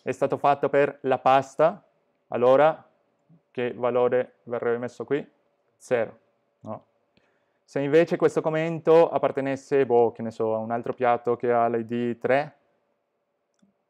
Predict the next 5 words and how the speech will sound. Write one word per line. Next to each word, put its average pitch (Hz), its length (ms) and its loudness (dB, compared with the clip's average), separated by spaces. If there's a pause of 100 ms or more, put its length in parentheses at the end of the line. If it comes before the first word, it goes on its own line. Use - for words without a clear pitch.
quindi 131 480 -6 (720)
qua 127 380 0
la 123 120 -2
foreign 127 340 0
key, 135 340 -4